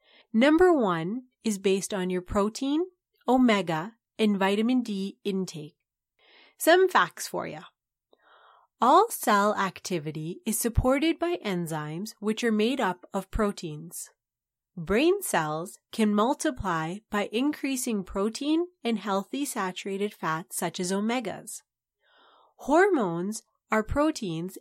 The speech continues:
and therefore hormone balance is dependent upon proper protein balance.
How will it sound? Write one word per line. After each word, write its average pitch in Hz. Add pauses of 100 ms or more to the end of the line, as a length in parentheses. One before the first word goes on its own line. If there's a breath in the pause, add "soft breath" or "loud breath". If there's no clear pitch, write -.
and 202
therefore 208
hormone 320
balance 185
is 220
dependent 240
upon 214
proper 202
protein 214
balance. 156